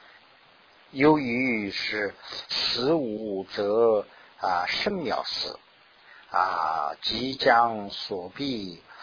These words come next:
啊，可是才是圆满回事。就是做布施的时候，也是我们选这个最好的东西来去做布施，不是说把最不好的先拿出去处理啊，这样不要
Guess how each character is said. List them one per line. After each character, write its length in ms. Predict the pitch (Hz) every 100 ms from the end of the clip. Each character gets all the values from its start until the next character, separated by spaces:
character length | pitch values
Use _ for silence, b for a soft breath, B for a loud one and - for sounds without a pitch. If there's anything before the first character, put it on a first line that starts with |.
| B B B
啊， 280 | 107 85 78
可 220 | - 107
是 320 | 98 - 120 104
才 220 | - 92
是 240 | - 90
圆 280 | 90 95 87
满 260 | 98 80 -
回 200 | - 78
事。 320 | - - - B B B
就 120 | -
是 160 | - 113
做 260 | - 160
布 220 | 139 202 196
施 160 | -
的 100 | 104
时 180 | 101 -
候， 280 | - 82 73
也 300 | 95 98 90
是 300 | - 120 107 B B
我 160 | 95 92
们 240 | 101 107
选 480 | - - - 85 104
这 100 | 120
个 120 | 107
最 180 | - 127
好 380 | - - - -
的 140 | 123
东 220 | - 139
西 260 | 107 - 50 _ B B -
来 260 | 76 76 73
去 200 | - 82 -
做 140 | 98
布 180 | - 95
施， 240 | - - -
不 100 | 165
是 160 | - 120
说 240 | - 101
把 160 | 92 90
最 220 | - 143
不 160 | -
好 160 | 98 104
的 100 | 110
先 220 | - 107
拿 140 | 92 90
出 140 | - -
去 260 | - 90 - B B
处 160 | - 95
理 100 | 98
啊， 200 | 82 82
这 80 | 117
样 160 | 82 - -
不 80 | 92
要 180 | 80